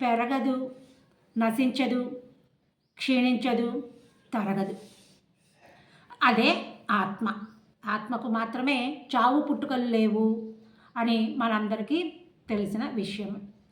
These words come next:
మరి ఆ ఆత్మే భగవంతుడు. మరి ఈ సత్యం గ్రంథాల్లో దొరకదు. సత్యం తెలుసుకోవాలంటే శవదృష్టి వదిలి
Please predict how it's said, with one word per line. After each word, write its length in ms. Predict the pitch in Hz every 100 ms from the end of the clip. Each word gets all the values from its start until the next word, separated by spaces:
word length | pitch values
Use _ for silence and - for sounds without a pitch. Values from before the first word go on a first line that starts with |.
| _ _ _ 277
మరి 180 | 302 294 240
ఆ 220 | 226 - 214
ఆత్మే 760 | 196 208 202 269 220 226 247 - - 294
భగవంతుడు. 880 | 180 147 196 208 208 202 202 220 - - - _ _ _ _ _ _ _ _ 294
మరి 300 | 349 285 226 269 -
ఈ 180 | 330 359
సత్యం 640 | 311 - - 403 392 302
గ్రంథాల్లో 600 | 240 226 233 254 277 285
దొరకదు. 560 | 233 233 226 233 226 233 - - _ _ _ _ _ _ _ -
సత్యం 460 | 320 320 320 427 403
తెలుసుకోవాలంటే 1080 | 294 285 - 302 285 269 277 254 226 233 269 - - _ _ - - -
శవదృష్టి 1120 | 262 247 311 330 349 311 - 349 220 - - - - 208
వదిలి 580 | 196 208 220 320 -